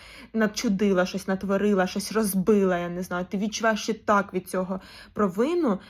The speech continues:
а тебе ще й зверху, типа, добивають тим, що, ну, ти сама винувата, да? Тобто ніхто не пожаліє, коли тобі боляче, ти плачеш, наоборот скажуть, типа, "Ой, не ний",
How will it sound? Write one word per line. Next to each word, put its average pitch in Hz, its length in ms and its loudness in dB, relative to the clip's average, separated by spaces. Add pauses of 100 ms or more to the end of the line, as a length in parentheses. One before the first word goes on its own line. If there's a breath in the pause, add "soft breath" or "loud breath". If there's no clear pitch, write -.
(160 loud breath)
а 196 80 -2
тебе 208 320 2
ще 220 160 -2
й 202 80 2
зверху, 185 580 -2
типа, - 300 -8
добивають 196 920 -2
тим, 202 160 -2
що, 175 360 -6
ну, 208 180 -2
ти 285 160 -8
сама 226 420 -2
винувата, 202 640 -2
да? 190 220 -4 (440 loud breath)
Тобто 196 200 -4
ніхто 220 160 -2
не 269 100 0
пожаліє, 247 340 0
коли 196 200 0
тобі 185 180 -4
боляче, 202 480 -2
ти 226 100 -2
плачеш, 202 420 -4
наоборот 220 360 0
скажуть, 170 400 -6
типа, - 340 -8
"Ой, 226 160 4
не 220 160 2
ний", 196 440 -2